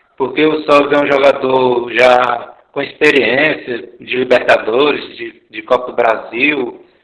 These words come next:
é um jogador rodado. Ele, eu acho que, apesar da má fase, ele tem uma importância,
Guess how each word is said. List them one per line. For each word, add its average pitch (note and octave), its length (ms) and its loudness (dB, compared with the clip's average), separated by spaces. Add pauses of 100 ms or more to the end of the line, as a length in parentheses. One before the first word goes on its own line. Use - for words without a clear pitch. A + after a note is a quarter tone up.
(440)
é A#2+ 100 -2
um C#3 80 -2
jogador C3 480 4
rodado. B2 600 4 (560)
Ele, - 880 -4
eu C#3+ 100 2
acho - 260 4
que, E3+ 160 4
apesar D3+ 460 4
da F3+ 100 6
má D#3+ 300 2
fase, B2+ 400 2 (560)
ele B2+ 240 -6
tem C#3+ 140 0
uma F#3+ 320 0
importância, C#3+ 840 -2